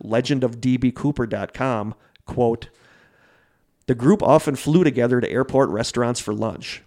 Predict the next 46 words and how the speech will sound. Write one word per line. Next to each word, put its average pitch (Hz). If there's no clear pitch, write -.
Usually 185
Barb 135
was 127
rather 123
quiet 117
in -
these 110
gatherings. 98
She -
never 143
seemed 160
comfortable 113
around 120
even 127
small 120
groups 131
of 95
people. -
But 131
when 135
the 131
subject 160
of 123
the 113
Cooper 170
skyjacking 123
would 107
come 107
up, 107
Barb 131
became 131
quite 139
animated, 110
jumping 120
to 135
the 131
defense 123
of 110
the 104
skyjacker 113
if 113
a 117
derogatory 113
comment 113
was 104
made. 107